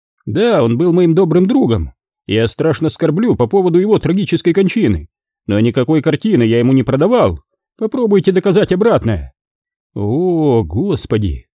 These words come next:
вздохнул я. «И никогда ни в какую книжную лавку я не заходил и не представлялся ни вам, ни кому бы то ни было еще Гордоном Ондердонком.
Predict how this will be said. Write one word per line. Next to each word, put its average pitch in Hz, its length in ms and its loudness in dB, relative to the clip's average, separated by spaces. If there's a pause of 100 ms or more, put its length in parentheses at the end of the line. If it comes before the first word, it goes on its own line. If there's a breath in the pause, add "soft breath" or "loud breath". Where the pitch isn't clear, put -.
(180)
вздохнул 110 560 -4
я. 117 300 -2 (580)
«И 101 160 -4
никогда 185 440 0
ни 196 120 2
в - 60 -14
какую 196 320 0
книжную 185 420 2
лавку 180 360 2
я 113 180 0
не 190 100 2
заходил 175 580 0 (460)
и 104 160 0
не 117 100 2
представлялся 143 840 0
ни 185 140 2
вам, 131 460 0 (240)
ни 107 160 0
кому 165 240 0
бы 175 120 2
то 180 80 -2
ни 190 140 0
было 180 160 4
еще 185 360 0
Гордоном 190 520 2
Ондердонком. 135 840 2